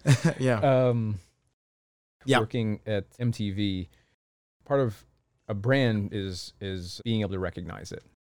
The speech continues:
Speaker 2: What sort of maneuverability do you have working with something that's so
Speaker 1: Right.
Speaker 2: visibly established?
Speaker 1: M T V started out as, like, a real high energy, disruptive youth brand
Speaker 2: Yeah.
Speaker 1: with those classic idents, right? So the
Speaker 2: Uh-huh.
Speaker 1: lo-, it was, like, one of the early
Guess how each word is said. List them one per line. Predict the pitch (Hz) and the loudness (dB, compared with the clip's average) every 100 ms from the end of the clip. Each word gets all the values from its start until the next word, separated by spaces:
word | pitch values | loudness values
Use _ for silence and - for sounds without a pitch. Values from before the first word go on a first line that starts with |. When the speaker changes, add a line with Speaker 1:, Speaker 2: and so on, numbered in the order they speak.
| _ | _
Speaker 2:
What | 131 170 - _ | -8 -8 -8 _
sort | - 160 | -4 -2
of | 120 | 0
maneuverability | 113 113 117 107 98 101 107 98 85 90 - _ | 2 2 0 -2 -4 -2 0 0 -4 -8 -16 _
do | 107 | -2
you | 104 | -2
have | 98 107 95 90 - 101 | -2 -2 0 -2 -6 -8
working | 104 101 104 | -6 -4 -4
with | 95 92 | -4 -4
something | 104 - 98 | -6 -4 -2
that's | 92 - | -2 -4
so | - 123 117 107 104 - _ | 0 4 6 4 -2 -12 _
Speaker 1:
Right. | 113 107 107 | -4 2 4
Speaker 2:
visibly | 156 147 131 | 4 4 2
established? | 104 - 95 87 - - - - - - _ _ _ _ _ _ _ _ | 0 -2 -4 -4 -6 -10 -12 -12 -16 -20 _ _ _ _ _ _ _ _
Speaker 1:
M | - 127 | 0 2
T | 143 | 2
V | 127 127 | 2 2
started | - 131 123 120 | 2 2 4 4
out | 120 117 113 - _ _ | 6 6 4 -6 _ _
as, | 120 110 | 0 0
like, | 117 | 0
a | 110 | -2
real | 107 120 127 | 0 4 4
high | 113 - 127 123 120 | 2 0 2 2 2
energy, | 120 120 117 117 | 0 0 0 -2
disruptive | 110 113 - 113 123 123 131 104 | -2 -2 -2 4 2 4 2 2
youth | 110 120 | 0 0
brand | - 160 165 165 - | 0 2 2 -2 -2
Speaker 2:
Yeah. | 101 - | -2 -2
Speaker 1:
with | 123 123 | 0 2
those | 120 113 | 2 0
classic | - 123 120 117 123 - | -2 0 2 2 0 -2
idents, | 110 113 107 98 - | -2 0 0 -4 -2
right? | 110 | -2
So | 110 120 | 0 -2
the | 110 | 0
Speaker 2:
Uh-huh. | 113 117 | 2 2
Speaker 1:
lo-, | |
it | 117 | 2
was, | 139 | 0
like, | 123 - | 0 0
one | 123 | 0
of | |
the | 117 113 | 0 0
early | 127 127 127 113 | 2 2 2 -2